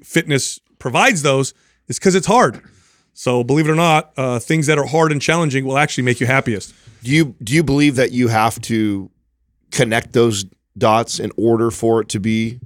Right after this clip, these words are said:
Speaker 2: like, is it, is it mandatory to connect all those dots to make it a lifelong pursuit?
Speaker 1: A healthy lifelong pursuit, yeah. 'Cause if, if you're just
Speaker 2: Otherwise, you're tortured.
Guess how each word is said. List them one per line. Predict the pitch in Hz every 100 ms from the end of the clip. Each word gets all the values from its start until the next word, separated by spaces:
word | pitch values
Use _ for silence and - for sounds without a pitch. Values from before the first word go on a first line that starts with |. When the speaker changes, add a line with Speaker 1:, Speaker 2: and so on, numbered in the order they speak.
| - -
Speaker 2:
like, | 113
is | 120
it, | 143 - -
is | 117 110
it | 139
mandatory | 110 110 110 120 113 120 123 123 127 135 _ -
to | 98
connect | - 110 107
all | 117
those | 110 101
dots | 110 110
to | - 104
make | 104 104
it | 107
a | 101
lifelong | 98 98 98 107 104
pursuit? | - 104 - 104 -
Speaker 1:
A | 143 123
healthy | 147 175 127
lifelong | 117 - 110
pursuit, | 110 101 107 113
yeah. | 107
'Cause | 104 147
if, | 151 -
if | 147
you're | 185 214
just | 175
Speaker 2:
Otherwise, | 151 139
you're | 113
tortured. | 113 135 123 - 95